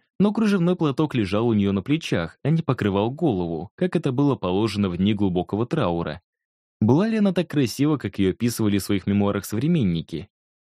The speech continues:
Скорее всего, да. Но эта красота была другой, не той, к которой я привык, и потому несколько чуждая для меня.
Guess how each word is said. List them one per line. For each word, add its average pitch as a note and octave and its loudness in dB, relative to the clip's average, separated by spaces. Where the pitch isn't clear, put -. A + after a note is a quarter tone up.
Скорее G3+ 0
всего, F3+ 0
да. A2+ -2
Но F#3 6
эта F#3 0
красота D#3 0
была C#3 2
другой, D3 -2
не D3 2
той, G#3+ -2
к G#3+ -20
которой G2+ 0
я F#2+ -2
привык, C3 -2
и G3 2
потому F3+ 2
несколько E3 0
чуждая C#3+ 0
для F2+ 0
меня. G#2+ -2